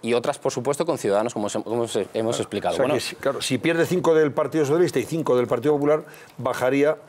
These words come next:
Speaker 2: a los setenta y ocho escaños.
Speaker 1: Hombre, es que tiene en este momento su suelo, ¿sabes cuál es? En torno a los setenta y nueve. Su máximo, más catorce,
Speaker 2: Ujú.
Speaker 1: pero tienen que competir todos. ¿Qué es lo que pasó ayer en el más veintitrés, para que lo veáis? Que el único que gana los restos es Unidos Podemos. Es decir,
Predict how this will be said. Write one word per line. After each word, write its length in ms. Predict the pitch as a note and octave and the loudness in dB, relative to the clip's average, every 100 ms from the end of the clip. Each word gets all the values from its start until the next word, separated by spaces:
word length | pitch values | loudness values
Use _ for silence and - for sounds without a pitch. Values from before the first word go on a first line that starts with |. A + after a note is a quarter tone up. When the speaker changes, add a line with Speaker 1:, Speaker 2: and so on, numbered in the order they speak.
| - | -6
Speaker 2:
a 80 | B2+ | -2
los 120 | A2+ | -2
setenta 300 | - A2 A2 | -2 -8 -6
y 40 | G2+ | -6
ocho 160 | - | -8
escaños. 360 | - - - - A#2+ | -14 -14 -14 -8 -2
Speaker 1:
Hombre, 280 | D#3 E3 | 0 0
es 100 | A2 | -2
que 100 | C#3+ | -4
tiene 180 | C3+ F3 | 0 0
en 60 | F#3 | 0
este 140 | F#3 | 0
momento 200 | F3+ D#3+ | 0 0
su 140 | D3 C3+ | -2 0
suelo, 180 | F#3 | 2
¿sabes 220 | F#3+ E3+ - | 2 0 2
cuál 140 | E3+ | 0
es? 180 | C#3 - - - - A#2+ | 0 -4 -18 -20 -10 -4
En 100 | A#2 | 0
torno 180 | C3+ | 2
a 20 | C3 | 2
los 120 | A#2+ | 0
setenta 260 | G#2+ G2+ | -2 -2
y 60 | G2 | 0
nueve. 260 | A2 F#2+ - | 0 0 -4
Su 180 | - C3+ | -2 0
máximo, 400 | D3+ - F#3+ G3 | 0 0 0 2
más 160 | C#3 - | 0 -2
catorce, 480 | B2+ D#3+ - A3 - C3+ | -2 -2 -2 -6 -6 -12
Speaker 2:
Ujú. 240 | A2 A2 | -10 -8
Speaker 1:
pero 140 | G#2 A2 | -6 -4
tienen 220 | E3 G#3+ | 0 0
que 100 | G3+ | 2
competir 400 | D#3 C#3 C3 B2+ | 0 0 -2 -2
todos. 540 | - C#4 A3 G2 - - - - - - - - - | 0 2 2 0 -8 -16 -20 -20 -20 -20 -14 -14 -4
¿Qué 80 | G3 | -2
es 60 | |
lo 80 | B3+ | 0
que 80 | A3+ | 0
pasó 200 | G#3 F#3+ | 0 2
ayer 200 | D3 B2+ | 4 4
en 80 | B2 | 4
el 40 | |
más 120 | B2+ C3 | 2 0
veintitrés, 380 | C3 C3+ F3+ | 0 0 0
para 100 | G3+ | 0
que 80 | E3+ | 2
lo 80 | C3+ | 2
veáis? 360 | A2 G2+ F2 - - - - - | 4 2 -2 -10 -20 -20 -14 -2
Que 80 | E3 | 2
el 80 | |
único 240 | B3+ C4+ B3+ | 2 4 4
que 120 | A#3+ | 4
gana 220 | A3+ A3 | 4 2
los 120 | G#3+ - - _ - | 0 -2 -12 _ -2
restos 720 | A#3+ C4+ - - D#4 - - | 0 2 0 0 0 -2 -4
es 240 | B3 D4 - | -2 -2 0
Unidos 300 | B3 C4+ A#3+ | 2 4 4
Podemos. 460 | A#3 D3+ A2+ F#2+ - | 2 2 2 0 -4
Es 80 | F#3+ | -2
decir, 340 | G#3+ - G2+ | 0 0 -4